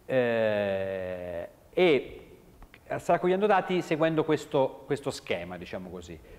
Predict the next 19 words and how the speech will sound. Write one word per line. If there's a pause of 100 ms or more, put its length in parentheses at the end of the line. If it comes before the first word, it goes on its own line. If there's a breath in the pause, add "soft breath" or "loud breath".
(260 loud breath)
Quindi
ci
sono
sia
singole
istituzioni,
quindi
non
so,
la
Biblioteca
Nazionale
francese,
piuttosto
che, (400 loud breath)
eh,
l'I
Q, (380)
eh,